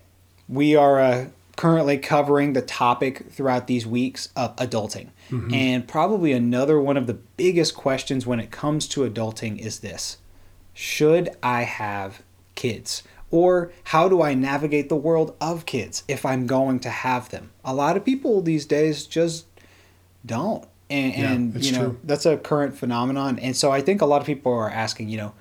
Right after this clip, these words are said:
Speaker 1: "Why should I?" You know, what's the reason?
Speaker 2: Mm-hmm.
Speaker 1: So I think that's the big question, really. Should or shouldn't I have kids?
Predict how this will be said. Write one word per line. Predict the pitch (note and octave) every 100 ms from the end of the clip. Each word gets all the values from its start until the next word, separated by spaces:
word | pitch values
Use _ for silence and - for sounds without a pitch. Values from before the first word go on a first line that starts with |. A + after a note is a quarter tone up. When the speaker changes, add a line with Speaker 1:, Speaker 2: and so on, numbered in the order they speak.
| _ _ _
Speaker 1:
"Why | A#2+ B2
should | A#2+ - A2
I?" | F2 F#2
You | G#2
know, | G#2+
what's | A2 A#2+
the | -
reason? | A2 G#2 G2 F2+ - - -
Speaker 2:
Mm-hmm. | C3 - A#2+ A#2 _ _ _ _ _ _ _ _ _ _ _ _
Speaker 1:
So | -
I | C#3
think | C#3 D3+
that's | C#3+
the | C3+
big | A#2+ A#2+
question, | - - G2
really. | F#2+ E2+ - _ -
Should | - - D#3 E3+ D#3+
or | - C#3
shouldn't | B2+ - C#3+ B2+
I | A2+ F#2+
have | - - - -
kids? | - G#2+ E2 -